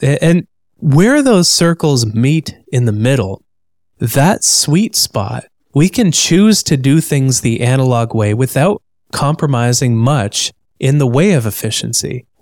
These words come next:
usually. You know, if you keep a to-do list on paper, you're not gonna lose a lot of efficiency versus doing things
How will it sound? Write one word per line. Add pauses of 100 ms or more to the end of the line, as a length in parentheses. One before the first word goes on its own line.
usually.
You
know,
if
you
keep
a
to-do
list
on
paper, (720)
you're
not
gonna
lose
a
lot
of
efficiency
versus
doing
things